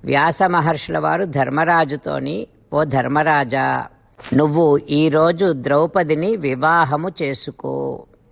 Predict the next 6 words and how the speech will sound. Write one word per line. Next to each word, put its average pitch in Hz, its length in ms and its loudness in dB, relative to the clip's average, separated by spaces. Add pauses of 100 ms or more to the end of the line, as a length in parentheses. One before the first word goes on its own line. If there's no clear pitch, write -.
(840)
నువ్వు 139 220 2
ముందుగా 165 600 4
ద్రౌపదిని 165 640 0
వివాహం 143 640 -2
చేసుకో" - 680 -6 (680)
అని 139 520 2